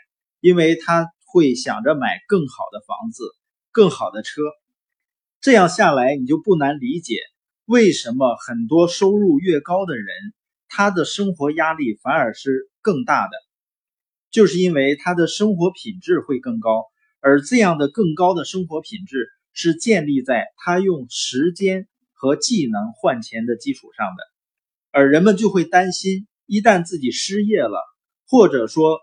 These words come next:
身体出现状况了，没有更高的收入来维持自己更高的开支，那将是一个灾难。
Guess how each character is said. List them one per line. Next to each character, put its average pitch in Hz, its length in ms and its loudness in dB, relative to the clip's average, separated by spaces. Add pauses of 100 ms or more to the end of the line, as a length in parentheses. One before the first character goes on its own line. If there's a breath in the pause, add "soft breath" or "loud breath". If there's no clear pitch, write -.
(160)
身 214 300 2
体 226 180 -14
出 185 220 -2
现 180 180 -4
状 180 240 0
况 110 260 -10
了， 90 80 -8 (1400)
没 185 200 6
有 180 180 6
更 180 220 -4
高 190 200 4
的 165 120 -2
收 185 260 0
入 165 300 -2 (100)
来 151 300 -2
维 156 220 0
持 147 260 -4
自 151 160 -4
己 110 180 -12
更 147 220 -6
高 143 180 2
的 131 100 -4
开 151 280 -8
支， 147 280 -6 (800)
那 147 100 -2
将 147 220 0
是 135 140 -6
一 127 100 -2
个 123 100 -2
灾 139 260 -4
难。 131 180 -6